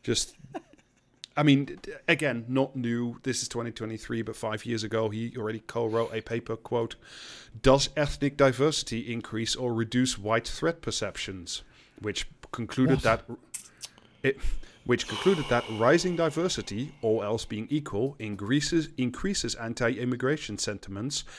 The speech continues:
Speaker 1: and support for the populist radical right wing among native-born whites in the West, I E, if you don't want Marine Le Pen, you should do everything she says.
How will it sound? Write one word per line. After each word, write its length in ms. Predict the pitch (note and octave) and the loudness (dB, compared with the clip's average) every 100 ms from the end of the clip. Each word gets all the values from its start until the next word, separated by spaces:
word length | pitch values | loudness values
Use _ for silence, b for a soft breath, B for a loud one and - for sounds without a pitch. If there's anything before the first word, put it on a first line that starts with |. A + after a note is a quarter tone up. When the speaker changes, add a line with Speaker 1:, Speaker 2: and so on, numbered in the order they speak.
| B | B
Speaker 1:
and 160 | A2 G#2 | -6 -4
support 420 | - - B2+ C3 | -4 0 2 2
for 160 | - G#2+ | 0 -4
the 80 | |
populist 760 | G#2+ - C#3 - B2+ C#3+ D3 - | -4 -2 -2 0 0 0 -2 -4
radical 460 | G#2 A#2+ B2+ D3 | 0 0 0 0
right 280 | G#2+ A#2 B2+ | 0 0 0
wing 320 | B2+ C3 B2+ C#3+ | 0 0 0 -4
among 360 | G#2+ G#2+ G#2 | -4 -4 -4
native-born 640 | G2+ A#2 C3+ - C3+ C3+ B2+ | -2 -2 -4 -4 0 2 2
whites 300 | D3 D#3 - | 0 0 -2
in 100 | D#3+ | -4
the 80 | E3 | -2
West, 400 | F3 D3 - - B B B B | -2 -2 -6 -10 B B B B
I 140 | A2+ A#2 | 2 2
E, 240 | C3+ A#2+ A#2+ B B | 2 0 -2 B B
if 220 | C3 - | 0 0
you 60 | A#2 | 0
don't 340 | - B2+ A#2 | 6 6 6
want 300 | G#2+ D3 C#3 | 4 2 4
Marine 320 | A#2 G#2 G#2 | 0 2 0
Le 60 | G#2 | -2
Pen, 420 | - A2 A2 C3 - | 0 0 0 -4 -6
you 120 | A2 | -4
should 300 | - A2 G2 | -2 -4 0
do 220 | B2 A#2 | 0 0
everything 400 | C3+ A#2+ A#2+ B2 | 2 2 2 0
she 220 | A#2+ - C3 | 0 -4 -2
says. 420 | C#3+ F2 E2 | -2 -2 -4